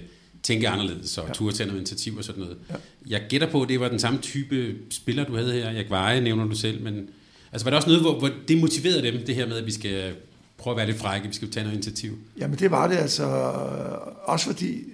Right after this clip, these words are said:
Speaker 2: og det er jo egentlig en, en ting, som jeg synes var sjov at opleve, det var, at, øh, når man så, så på de folk, som jeg havde at træne dengang,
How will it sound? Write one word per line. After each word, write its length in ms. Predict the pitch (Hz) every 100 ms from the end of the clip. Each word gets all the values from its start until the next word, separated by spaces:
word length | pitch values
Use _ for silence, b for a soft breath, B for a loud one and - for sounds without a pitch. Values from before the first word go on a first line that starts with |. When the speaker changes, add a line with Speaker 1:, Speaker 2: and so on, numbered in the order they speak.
| - -
Speaker 2:
og 120 | -
det 40 |
er 40 | 143
jo 80 | 151
egentlig 260 | 151 170
en, 100 | 160 -
en 100 | 156
ting, 240 | - 151 147
som 120 | 147
jeg 80 | 143
synes 200 | 147 143
var 60 |
sjov 280 | 131 147 151
at 60 | 143
opleve, 440 | 131 131 143 139 - B B B B -
det 120 | 151
var, 240 | 147 147
at, 280 | - 139 131 - -
øh, 520 | 123 117 113 113 110 113 - - _ _ _ _ _ _ _ _ _ _ _ _ _ _ _ _ _ _ _ _ _ _ _ _
når 80 | 147
man 80 | 143
så, 220 | 196 180
så 180 | - 196
på 100 | 185
de 440 | 185 180 175 156
folk, 340 | 151 - 151 135 -
som 180 | 127 147
jeg 140 | 147 123
havde 160 | 143
at 80 | 151
træne 280 | - 147 143
dengang, 360 | 147 - 123